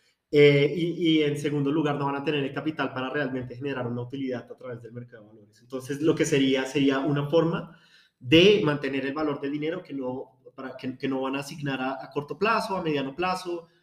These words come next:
dependiendo obviamente de la inversión y en dónde están invirtiendo y, pues, las condiciones que, se, que les están ofreciendo, ¿no? Porque, pues, siempre va a poder, siempre van a existir inversiones que, que requieran,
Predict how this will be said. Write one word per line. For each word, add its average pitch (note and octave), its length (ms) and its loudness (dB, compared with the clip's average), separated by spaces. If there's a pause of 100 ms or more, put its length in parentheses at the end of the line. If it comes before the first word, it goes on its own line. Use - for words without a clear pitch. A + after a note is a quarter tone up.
(180)
dependiendo C3+ 560 0
obviamente C#3 360 0
de D3 60 2
la D3 60 0
inversión F3 520 0
y D3+ 100 0
en C3 140 -2
dónde C3 200 -4
están C#3+ 200 -10
invirtiendo E3+ 720 -2
y, D#3+ 60 -2
pues, B2+ 220 -6
las B2 160 -10
condiciones C3 800 -2 (420)
que, C3+ 100 0
se, C3+ 280 -4
que C#3 80 0
les C3 120 0
están B2 240 -4
ofreciendo, B2 480 -4
¿no? B2 140 -10
Porque, - 240 -16
pues, - 220 -12
siempre B2+ 300 -2
va C3 120 -2
a B2+ 100 -8
poder, C3+ 440 0 (420)
siempre C3+ 280 0
van E3 120 2
a C#3+ 40 0
existir C#3 420 -2
inversiones B2+ 580 0
que, B2+ 400 -2
que C3 80 -2
requieran, B2+ 640 -2